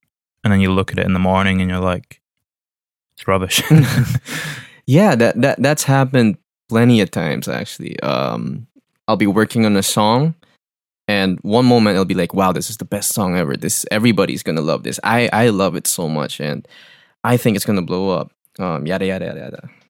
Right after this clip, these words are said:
Speaker 2: And then I wake up the next day, I listen to it, and I'm just like, "Man, like, what was I thinking?" <laughs> So it, it happens often, but, um, so it's a, it's a trial and error thing. So, yeah.
Speaker 1: Does it ever go back and forth?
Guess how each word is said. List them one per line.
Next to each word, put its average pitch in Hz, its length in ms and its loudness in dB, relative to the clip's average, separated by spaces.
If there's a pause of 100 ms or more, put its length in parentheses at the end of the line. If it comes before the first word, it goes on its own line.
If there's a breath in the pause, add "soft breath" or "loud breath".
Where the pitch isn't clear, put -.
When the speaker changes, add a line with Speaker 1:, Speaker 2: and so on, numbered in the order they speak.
(520)
Speaker 2:
And 101 180 -2
then 92 340 -2
I 92 80 -6
wake 98 260 -2
up 101 140 -2
the 95 100 0
next 95 300 -2
day, 104 240 2
I - 20 2
listen 98 320 -2
to 107 60 -2
it, 104 140 -2
and 95 120 -8
I'm 80 100 -6
just - 240 -10
like, 71 160 -8 (100)
"Man, 64 440 -6
like, 50 260 -12 (140)
what 92 160 -4
was 69 100 -12
I - 120 -10
thinking?" - 580 -10
<laughs> - 60 -2 (640 loud breath)
So - 180 -10
it, 135 200 4
it 143 40 8
happens 139 440 4
often, 98 600 -2
but, 90 340 -4
um, 92 400 0
so 120 140 2
it's 117 160 2
a, 107 240 4
it's - 140 -2
a 113 60 0
trial 107 380 0
and 92 120 2
error 90 420 -2 (120)
thing. 80 320 -4
So, 92 360 -12 (360)
yeah. 65 220 -14 (400)
Speaker 1:
Does 117 160 0
it - 40 4
ever 110 180 2
go 107 100 4
back 101 240 0
and 101 120 0
forth? 123 440 -2